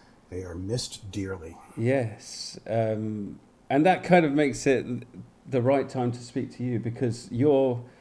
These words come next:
Speaker 2: one of those few people that presents to us a link to those, you know, massive figures in this Elton John album. Without them,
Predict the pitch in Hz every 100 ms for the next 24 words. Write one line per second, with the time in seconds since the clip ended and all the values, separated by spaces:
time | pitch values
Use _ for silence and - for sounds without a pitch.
0 | - - - 139 135 123 113 117 147 139
1 | 120 107 98 110 104 87 - _ _ _
2 | - 117 120 117 - - 131 131 120 120
3 | 165 143 - - 117 120 117 110 - -
4 | - - - - - 127 104 107 - -
5 | - - - 151 147 123 - 123 117 -
6 | 131 104 101 107 104 - - 113 - -
7 | - 110 90 101 104 104 90 117 117 95
8 | 98 - - - - - 110 113 277 104
9 | 120 101 95